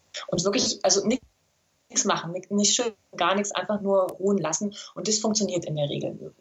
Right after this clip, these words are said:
Was man nicht erwarten darf, dass es so ist, so ein schön cremig, wie wenn man ihn im Geschäft kauft. Also das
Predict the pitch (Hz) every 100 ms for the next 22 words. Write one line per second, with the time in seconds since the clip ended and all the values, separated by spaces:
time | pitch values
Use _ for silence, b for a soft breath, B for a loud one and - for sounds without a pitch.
0 | - 190 196 233 247 269 233 226 240 214
1 | 214 - 190 196 196 214 196 190 190 185
2 | 196 190 190 190 190 - 185 165 165 -
3 | 165 151 147 139 - - 139 139 - 165
4 | 170 196 -